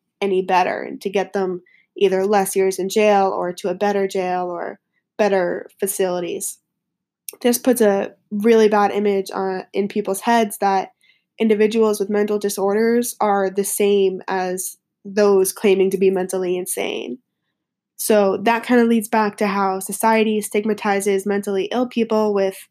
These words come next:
criminality and weakness, and to show that it's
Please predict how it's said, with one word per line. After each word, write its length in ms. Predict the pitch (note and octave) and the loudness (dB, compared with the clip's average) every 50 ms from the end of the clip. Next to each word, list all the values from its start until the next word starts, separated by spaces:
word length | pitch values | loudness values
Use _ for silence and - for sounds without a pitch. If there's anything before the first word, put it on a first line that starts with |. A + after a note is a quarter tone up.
| _ _ _ _ _ _ _ _ | _ _ _ _ _ _ _ _
criminality 800 | - - A#3+ A3+ A3 A3 G#3+ G#3+ G#3 G#3 G3+ G3+ G3 F#3+ F#3 - | -2 2 2 4 4 4 4 2 2 2 2 2 2 2 0 -2
and 200 | F#3+ G3+ G3 G3 | -4 -6 -6 -4
weakness, 640 | G#3+ A3 G#3 - - G3+ F3+ - - A#3 - - | -4 -6 -6 -6 -8 -8 -8 -8 -8 -10 -10 -6
and 160 | G#3+ G3+ G3 - | -6 -6 -6 -6
to 80 | G3 | -8
show 320 | - - - G3+ G3+ G3 F#3+ | -8 -4 -2 -2 0 0 0
that 340 | G3 F#3 F#3 F#3 - - _ _ _ _ _ _ _ _ _ _ _ _ _ _ _ _ _ _ _ _ _ _ _ _ _ _ _ _ _ _ - | -2 -2 -4 -6 -8 -10 _ _ _ _ _ _ _ _ _ _ _ _ _ _ _ _ _ _ _ _ _ _ _ _ _ _ _ _ _ _ -2
it's 520 | G3+ G3 F#3+ G3 - - - - - - | -2 -2 -2 -2 -4 -4 -2 -2 -4 -8